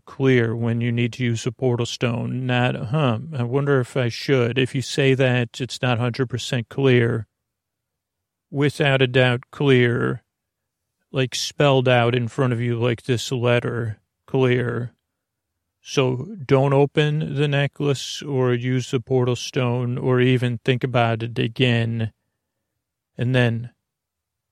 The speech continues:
we'll see each other once again. I mean, hopefully that time doesn't come, Daw.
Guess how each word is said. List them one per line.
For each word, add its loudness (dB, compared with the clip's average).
we'll -4
see -2
each -6
other -4
once -8
again. -8
I -4
mean, 2
hopefully 4
that 4
time 0
doesn't 0
come, -2
Daw. -4